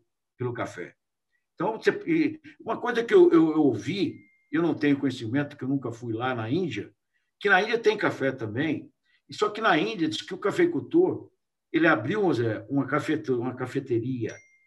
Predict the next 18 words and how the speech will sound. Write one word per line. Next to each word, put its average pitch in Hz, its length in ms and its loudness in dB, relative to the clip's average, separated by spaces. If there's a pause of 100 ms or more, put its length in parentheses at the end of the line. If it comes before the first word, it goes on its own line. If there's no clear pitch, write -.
(480)
é, 117 320 -2
e - 20 -2
nas 131 180 2
universidades, 127 1000 2
perto 151 220 2
das 123 120 -2
universidades, 117 720 -2 (380)
os 202 160 -6
filhos 262 380 2
dele 370 200 10
que - 100 0
iam 190 80 2
estudar 147 240 0
na 160 80 4
universidade 170 440 4
faziam 208 280 2
uma - 60 0
cafe-, - 320 -2